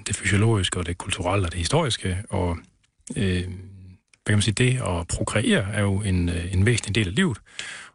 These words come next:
og, øh, det er jo nok sådan en ting, hvor der i et eller andet omfang har været sådan en, en, en tilbageholdenhed i stedet i forhold til at udfolde sig alt for voldsomt, øh, som har været i opbrud,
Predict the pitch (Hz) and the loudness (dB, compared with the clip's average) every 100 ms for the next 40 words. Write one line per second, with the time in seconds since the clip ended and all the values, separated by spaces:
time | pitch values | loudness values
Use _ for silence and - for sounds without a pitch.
0 | - 120 104 92 - _ _ _ - - | -2 0 2 0 -4 _ _ _ -20 -4
1 | 120 104 95 98 98 101 107 117 123 147 | -2 0 -2 -6 -10 -8 0 2 2 2
2 | - 127 107 - 151 120 92 - 90 95 | 2 2 2 0 0 0 -2 -2 -4 -6
3 | 95 - 113 131 135 123 113 123 - 104 | -8 -2 0 4 4 4 2 0 2 0
4 | 92 95 104 113 - 101 101 90 82 85 | 0 2 2 2 2 0 2 0 -2 -4
5 | - - 110 87 82 85 95 - 98 143 | -14 -10 -4 -2 -2 -6 -6 -2 2 2
6 | 156 127 117 104 107 117 120 - 123 101 | 2 0 0 2 0 0 -2 0 0 0
7 | 104 - 120 110 104 113 117 123 - 104 | -6 -2 0 0 0 0 2 0 0 -2
8 | - 110 107 107 101 101 107 113 101 - | -2 -2 -2 -2 0 0 0 -2 -6 -12
9 | - - - - - - 120 101 90 87 | -20 -18 -10 -10 -10 -2 2 4 2 0
10 | 85 85 - 87 90 - _ _ _ - | -2 -4 -8 -14 -18 -20 _ _ _ -8
11 | - - - 95 90 87 85 82 85 95 | -4 0 2 2 2 2 0 2 2 4
12 | 92 104 131 - - 123 | 4 4 2 0 0 2